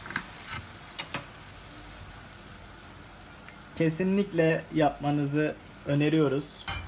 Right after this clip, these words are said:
Ve az sonra zaten maliyetlerini açıklayacağız. İnanılmaz maliyetli ve muhteşem bir tatlı, hepinizin bildiği üzere künefe. Ve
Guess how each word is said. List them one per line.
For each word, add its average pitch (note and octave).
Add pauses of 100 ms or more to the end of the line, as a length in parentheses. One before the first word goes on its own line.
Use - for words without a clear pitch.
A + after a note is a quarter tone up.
(160)
Ve C#3
az D#3+
sonra D#3
zaten D#3
maliyetlerini C#3
açıklayacağız. D#3+ (760)
İnanılmaz E3
maliyetli D#3
ve D#3 (760)
muhteşem D3
bir C3+
tatlı, C3+
hepinizin C3+
bildiği B2+ (360)
üzere C3+ (280)
künefe. A#2 (2750)
Ve D3+